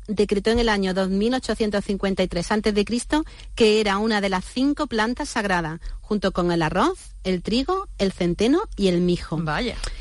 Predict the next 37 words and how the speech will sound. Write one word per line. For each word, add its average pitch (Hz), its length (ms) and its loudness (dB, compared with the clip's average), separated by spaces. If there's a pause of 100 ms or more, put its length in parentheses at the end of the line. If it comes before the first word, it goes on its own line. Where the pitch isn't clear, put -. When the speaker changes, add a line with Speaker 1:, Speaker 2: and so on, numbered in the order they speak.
(140)
Speaker 1:
Es - 120 0
una 294 160 8
planta 247 280 2
de 240 80 4
origen 233 300 0
asiático 233 600 -2
cuya 202 280 0
semilla 226 680 0
se 202 200 -2
usa 247 440 -2
en 202 120 2
muchos 214 340 0
productos 220 400 -2
alimenticios. 175 760 0 (880)
Para 247 180 2
que 247 60 0
nos 247 160 0
entendamos, 254 440 4
la 311 120 4
soja 320 240 0
es 320 100 -2
una 254 160 4
legumbre 170 560 2
Speaker 2:
Ujú. 175 100 -10
Speaker 1:
y 226 100 2
dentro 226 280 4
de 269 60 4
este 269 200 0
grupo 302 480 0
es 247 160 -2
la 240 240 2
campeona 233 520 2
en 320 80 2
contenido 220 440 0
proteico, 180 680 -4
siendo 254 320 2
además 277 260 4